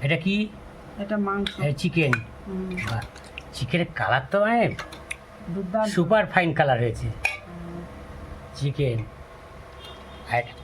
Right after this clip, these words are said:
Speaker 1: আর একটা ইঁচড় চিংড়ি, দেখুন কালার। আহা, এই পাঁচ পদের ভাজা। এই দেখুন।
Speaker 2: হুম। এই হচ্ছে
Speaker 1: পাঁচ ফোড়নে ভাজা।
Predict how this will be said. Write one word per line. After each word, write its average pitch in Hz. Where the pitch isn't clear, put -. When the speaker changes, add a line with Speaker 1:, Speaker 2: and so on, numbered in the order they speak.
Speaker 1:
আর 160
একটা 170
ইঁচড় 185
চিংড়ি, 147
দেখুন 127
কালার। 139
আহা, 101
এই 135
পাঁচ 147
পদের 170
ভাজা। 135
এই 110
দেখুন। 101
Speaker 2:
হুম। 170
এই 175
হচ্ছে -
Speaker 1:
পাঁচ 135
ফোড়নে 151
ভাজা। 123